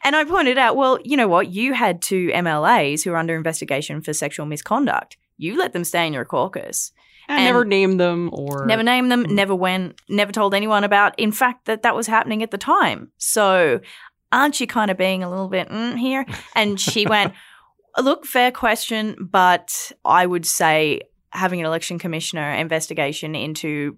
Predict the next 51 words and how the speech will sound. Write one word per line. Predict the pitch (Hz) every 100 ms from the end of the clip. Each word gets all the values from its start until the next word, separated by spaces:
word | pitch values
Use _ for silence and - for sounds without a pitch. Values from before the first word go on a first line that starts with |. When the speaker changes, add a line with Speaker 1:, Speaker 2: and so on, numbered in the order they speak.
| -
Speaker 1:
you | 170
know, | 151 139
bribery | 151 147 147 147 151 143
and | 139 147
forgery | 254 277 233 208 180 175
is | 170
very | 165 156
different | 156 190 190 170 156 -
from | - 156 143 147 160
something | 160 160 151
we | 147
were | 151
dealing | 151 143 147
with | 143 143
internally | 151 151 156 151 147 139
as | 156
a |
party. | 139 147 143 139 151 - - -
And | 156 151 147 151
the | 170
complainants | 165 151 175 175 156 -
didn't | 165 156 -
want | 160 147 147 - _ _ _ _ _ -
to | 185 160 151
have | - 151
attention | 147 - 247 - 190
drawn | 180 170 165 170
to | - 170
it. | 156 - - -
And | - 160 160
we | 170 165
were | 160
doing | 165 165 156
that | 156 147 - _
because | 175 - 170 156 147 151 - -
to | 175
remove | 160 180 220 220
those | 185 165
two | - 175
M | 156
L | 151
As | 147 147
from | 143
caucus | 139 147 151 -
would | 160 151
have | 151
drawn | 156 143 139
more | 143 123
attention | - 190 175 160
to | 151
it. | 151